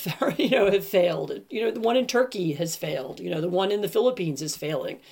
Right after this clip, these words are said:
Hungary is a country that was a democracy that is no, really isn't anymore. Even the United States and Great Britain, I think, need to make sure that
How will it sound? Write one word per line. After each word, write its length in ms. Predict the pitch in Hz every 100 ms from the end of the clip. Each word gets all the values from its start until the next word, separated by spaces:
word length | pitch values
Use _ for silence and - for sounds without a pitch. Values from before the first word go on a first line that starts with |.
| - - -
Hungary 500 | - 285 285 247 185
is 100 | 160
a 60 | 165
country 260 | 196 170
that 120 | 180 180
was 240 | 175 160
a 60 | 165
democracy 480 | 156 147 147 165
that 140 | 170 156
is 220 | 156 147
no, 320 | 170 165 139 -
really 340 | 170 160 143
isn't 240 | 156 147
anymore. 480 | 143 120 135 139 - - - 170
Even 240 | 196 226
the 80 | 226
United 380 | 208 190 190 -
States 320 | 202 180 175
and 120 | 175
Great 200 | 170 160
Britain, 240 | - -
I 80 | 240
think, 260 | 165 160 160
need 360 | 170 170 170
to 400 | - 170 165 196 - - _ -
make 300 | 180 196 202
sure 520 | - 254 254 190 185
that 300 | 175 180 175